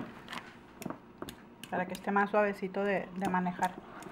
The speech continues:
Pueden usar la batidora de mano si quieren, pero pues no le miré el caso. Está muy suavecito así.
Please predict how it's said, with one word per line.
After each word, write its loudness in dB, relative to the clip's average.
Pueden 10
usar 12
la 12
batidora 10
de 6
mano 6
si -2
quieren, 4
pero -4
pues 10
no 6
le 2
miré 2
el -2
caso. 6
Está 2
muy 2
suavecito 2
así. -2